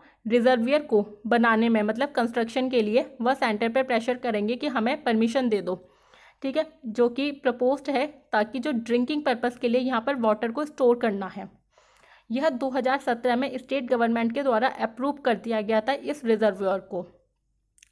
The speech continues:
और इन्हें यूनियन वाटर रिसोर्स मिनिस्ट्री से भी परमिशन मिल गई थी, लेकिन इन्हें Ministry of Environment and Forest से अभी तक अप्रूवल नहीं मिला है।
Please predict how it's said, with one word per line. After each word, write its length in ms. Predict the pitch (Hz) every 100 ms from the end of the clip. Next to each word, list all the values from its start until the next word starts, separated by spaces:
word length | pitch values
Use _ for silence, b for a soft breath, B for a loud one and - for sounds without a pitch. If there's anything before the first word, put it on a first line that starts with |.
| _ -
और 240 | 208 185 B B B B
इन्हें 200 | 240 240 247
यूनियन 440 | 226 269 302 311
वाटर 320 | 262 233 285 254
रिसोर्स 440 | 240 247 262 269
मिनिस्ट्री 400 | 240 233 233 285
से 160 | 262 226
भी 120 | 233
परमिशन 460 | - 240 226 233 294
मिल 200 | 254 208
गई 160 | 208 208
थी, 200 | 254 254 B B -
लेकिन 300 | 226 226 247
इन्हें 260 | 240 240 269
Ministry 440 | 254 240 262 294
of 120 | 320 -
Environment 580 | 240 240 220 220 262 269
and 160 | 294 294
Forest 480 | 240 214 247 - -
से 180 | 226 214 - -
अभी 180 | 220 240
तक 220 | 254 254 240
अप्रूवल 460 | 233 247 233 302
नहीं 300 | 269 240 262
मिला 240 | 247 208 190
है। 220 | 214